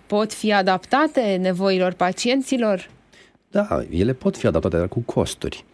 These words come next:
Speaker 1: Costă mult,
Speaker 2: Costuri
Speaker 1: da.
Speaker 2: pe care foarte mulți nu și le permit, din păcate.
Speaker 1: Da.
Speaker 2: Dar o minimă
Speaker 1: Da.
Speaker 2: adaptare se poate face. Spre exemplu, să elimini pragurile dintre uși. Este o minimă adaptare.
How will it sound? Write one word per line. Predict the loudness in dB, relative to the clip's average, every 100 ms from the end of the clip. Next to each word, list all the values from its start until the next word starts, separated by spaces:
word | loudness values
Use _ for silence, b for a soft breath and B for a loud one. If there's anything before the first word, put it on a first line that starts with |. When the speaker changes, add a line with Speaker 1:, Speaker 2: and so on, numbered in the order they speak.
| _
Speaker 1:
Costă | -2 -2 -2 -2
mult, | -2 -2
Speaker 2:
Costuri | -2 -2 -4 0
Speaker 1:
da. | 0
Speaker 2:
pe |
care | 2 0 2 2 2 0 -2
foarte | -4 -4 -2
mulți | -2 -2
nu |
și | -2 -2
le |
permit, | -2 -2 -4
din | -4 -6
păcate. | -6 -8 -8 -10 -12 -14 -14
Speaker 1:
Da. | -12 -10 -12 _ _ _ _ -6 0
Speaker 2:
Dar | 2 2
o | 2 2
minimă | 2 2 2
Speaker 1:
Da. | 2
Speaker 2:
adaptare | 2 2 0
se | 0
poate | 0 0 0
face. | 0 -2 -2 -6 -6 -6 -6 -6
Spre | -8 -2 0
exemplu, | 0 2 0 2 -2 -4 -12 -20 _ _
să | -8 -2 -2 -2
elimini | -2 2 2 0
pragurile | 0 0 0 0 0
dintre | 0 0
uși. | -2 -2 -8 -12 _ _ _ _ _ _ _
Este | -16 -4 0
o |
minimă | 2 2 0
adaptare. | -2 -2 -4 -4